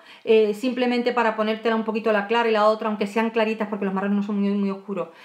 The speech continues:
para hacerte la banana y un poquito de máscara y quedan, mm, preciosas, te hace el ojo muy bonito, y, mm, ¿veis? Estas no sé si han sido edición limitada o no.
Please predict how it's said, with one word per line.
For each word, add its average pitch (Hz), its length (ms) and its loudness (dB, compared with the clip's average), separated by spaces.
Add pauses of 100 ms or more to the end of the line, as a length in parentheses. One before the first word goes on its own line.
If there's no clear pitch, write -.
(180)
para 202 200 4
hacerte 220 320 -2
la 214 100 4
banana 214 520 0
y 214 100 0
un 214 120 0
poquito 208 280 -2
de 196 80 0
máscara 202 640 0
y 196 180 -4
quedan, 196 480 0
mm, 196 240 0
preciosas, 208 540 -2
te 226 80 -2
hace 202 140 -4
el 202 40 2
ojo 196 280 -2
muy 196 380 0
bonito, 202 460 -4 (480)
y, 202 760 0 (1500)
mm, 214 140 -2
¿veis? 247 280 0
Estas 254 260 -2
no 302 140 0
sé 302 120 -6
si 285 120 -4
han 269 80 -2
sido 269 240 -4
edición 247 400 0
limitada 233 540 0
o 185 100 -4
no. 185 260 -8